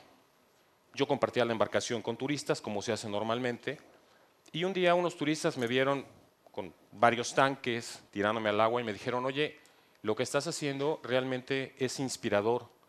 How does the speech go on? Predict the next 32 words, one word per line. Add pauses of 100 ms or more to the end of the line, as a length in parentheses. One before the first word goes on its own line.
(280)
y
deberías
compartirlo
con
las
personas, (180)
porque
eso
podría
ayudar
a,
a
muchas,
a
muchas
más (340)
a
superar
sus
limitaciones". (800)
Y
ahí
descubrí
que
esa
era
la,
la
señal
que
estábamos
buscando